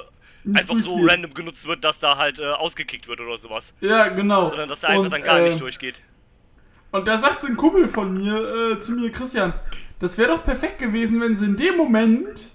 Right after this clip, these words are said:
Speaker 1: quasi die Finish-Sequenz einleiten, weil dieses, gut, du warst so überheblich,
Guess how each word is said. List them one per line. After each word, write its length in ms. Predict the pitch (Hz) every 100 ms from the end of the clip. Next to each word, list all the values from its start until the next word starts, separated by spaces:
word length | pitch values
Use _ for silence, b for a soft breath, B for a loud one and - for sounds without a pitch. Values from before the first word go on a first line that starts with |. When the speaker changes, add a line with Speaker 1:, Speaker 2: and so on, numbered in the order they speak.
| - b b b b b -
Speaker 1:
quasi 400 | 226 233 247 220
die 120 | 226
Finish-Sequenz 840 | - 339 302 - - - 196 196
einleiten, 680 | 196 208 202 202 220 254 214
weil 340 | 202 208 214 190
dieses, 400 | 214 226 - - b b b b b
gut, 300 | 262 339 - - -
du 100 | 196
warst 200 | 233 233
so 120 | 269
überheblich, 840 | 339 294 247 269 - 247 277 269